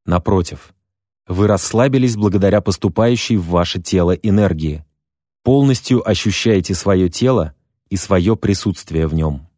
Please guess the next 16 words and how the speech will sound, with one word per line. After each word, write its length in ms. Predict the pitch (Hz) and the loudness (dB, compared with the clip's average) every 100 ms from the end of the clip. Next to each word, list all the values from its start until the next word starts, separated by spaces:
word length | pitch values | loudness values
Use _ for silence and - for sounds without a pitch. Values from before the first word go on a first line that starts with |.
| _ _ _ _ _ _ - | _ _ _ _ _ _ -4
Теперь 300 | 120 147 139 | 0 0 2
представьте, 720 | 147 139 - 104 - 82 78 _ | 0 0 0 0 0 -6 -8 _
что 260 | - - 107 | -16 0 2
вы 220 | 113 139 | 4 2
увеличиваетесь 840 | - 101 104 110 - 101 92 92 - | 2 2 4 2 2 0 0 -2 0
в 20 | |
размерах, 680 | 92 92 101 90 87 - - _ _ _ | 0 2 2 2 -2 -8 -20 _ _ _
постепенно 640 | 90 - 95 110 101 95 | -4 -2 -2 2 2 4
растёте. 640 | 95 92 - 107 85 87 - _ _ _ _ _ | 2 0 0 0 0 -6 -12 _ _ _ _ _
Стены 440 | - - 147 151 143 | -14 -4 2 2 2
и 140 | - | 0
потолки 460 | 113 117 113 101 143 | 0 2 2 2 2
для 200 | 107 95 | 2 2
вас 260 | 87 - | 0 0
не 140 | 104 104 | 0 2
преграда. 600 | 110 101 107 90 78 | 0 2 2 2 -2